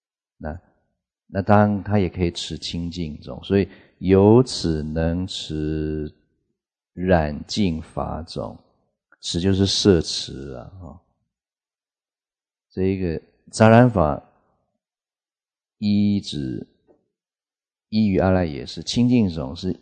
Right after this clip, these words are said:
依附于阿赖耶识。为什么用依附？因为它不是阿赖耶识同类的，的东西。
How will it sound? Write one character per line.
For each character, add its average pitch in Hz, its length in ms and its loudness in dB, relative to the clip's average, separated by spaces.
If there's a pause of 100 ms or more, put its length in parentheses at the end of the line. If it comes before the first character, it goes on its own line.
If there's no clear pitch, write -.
(100)
依 107 280 0
附 92 540 -2
于 73 220 -8
阿 85 80 -8
赖 80 160 -6
耶 58 260 -16
识。 - 180 -18
为 117 140 -2
什 92 80 -4
么 95 60 -4
用 92 160 -2
依 92 180 -4
附？ 85 260 -8 (440)
因 104 100 0
为 104 60 2
它 104 180 4 (440)
不 92 100 -4
是 92 340 -2
阿 98 140 0
赖 98 160 2
耶 69 200 -8
识 76 420 -12
同 82 440 -6
类 85 280 2
的， - 180 -14 (800)
的 76 100 -16
东 80 280 -8
西。 - 480 -14